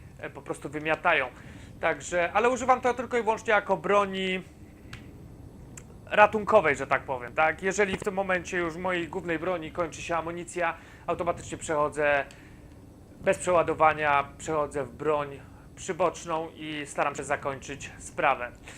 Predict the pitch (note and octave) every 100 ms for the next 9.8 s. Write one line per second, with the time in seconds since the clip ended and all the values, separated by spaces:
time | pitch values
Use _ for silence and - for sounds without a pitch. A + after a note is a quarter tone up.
0 | - - F#3+ G3 G3 G3 G3 A#3 A#3+ A3+
1 | G#3 - A3 A#3+ - - - - - G3
2 | G#3 G#3 G3 - G#3+ G#3 - F#3 F#3 F3+
3 | F3 F3 D#3+ F3 F3+ F3 D#3+ D#3+ D3+ E3+
4 | D#3 C#3 E3+ E3+ - - E3+ E3+ E3+ D#3
5 | D3 - F3 E3+ E3 - E3+ E3 D#3+ D#3+
6 | D#3 - - - - - - - - -
7 | - - - - - - - - - -
8 | - - - - - - - - - -
9 | - - F#3+ F#3 F#3+ F3 -